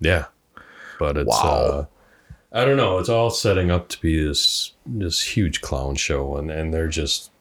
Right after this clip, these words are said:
Speaker 1: pushing identity politics. And like I said, you're gonna see this,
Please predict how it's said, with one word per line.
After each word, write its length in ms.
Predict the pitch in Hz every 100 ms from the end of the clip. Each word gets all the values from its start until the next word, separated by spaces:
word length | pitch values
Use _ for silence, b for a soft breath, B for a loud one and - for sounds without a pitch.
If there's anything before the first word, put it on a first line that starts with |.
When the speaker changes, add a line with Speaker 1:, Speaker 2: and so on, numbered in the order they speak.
| _ _ _ _
Speaker 1:
pushing 360 | 107 87 82 76
identity 400 | 73 80 76 73
politics. 560 | - 73 71 - 76
And 80 | 82
like 140 | 98 101
I 60 |
said, 300 | - 101 73
you're 120 | 76
gonna 180 | 80 80
see 220 | - 90
this, 260 | 82 76